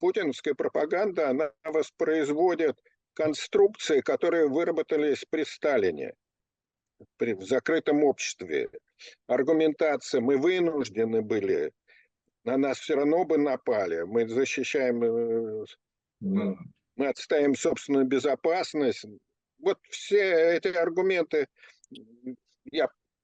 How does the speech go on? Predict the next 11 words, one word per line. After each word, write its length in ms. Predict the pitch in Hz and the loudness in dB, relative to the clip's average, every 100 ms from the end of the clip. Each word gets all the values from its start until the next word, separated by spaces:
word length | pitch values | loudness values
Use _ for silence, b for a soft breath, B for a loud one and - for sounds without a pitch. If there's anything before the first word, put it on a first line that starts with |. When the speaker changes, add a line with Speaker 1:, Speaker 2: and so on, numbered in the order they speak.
| - | -2
Speaker 1:
привожу 760 | 180 170 160 160 151 151 170 | 2 4 6 4 4 2 0
иногда 420 | 156 147 147 147 139 | 0 -2 -2 -2 -4
п-, 180 | - 120 | -6 -4
пример 380 | - 156 156 123 | 0 2 2 0
с 100 | - | -4
Финляндией. 840 | 160 160 151 107 90 87 78 71 - _ _ _ _ _ _ B _ _ _ _ _ _ _ _ - _ _ _ - - | -2 2 2 2 -2 -4 -2 -2 -6 _ _ _ _ _ _ B _ _ _ _ _ _ _ _ -20 _ _ _ -20 -8
Финляндия, 760 | 156 156 165 196 208 185 190 | 0 4 4 4 4 4 4
м, 100 | 180 175 | 2 2
а, 560 | 160 160 160 156 147 | 2 4 4 2 0
представляла 640 | 131 156 - 160 151 180 185 | -4 -4 -2 0 2 2 2
собой 440 | - 147 151 180 | 2 0 2 0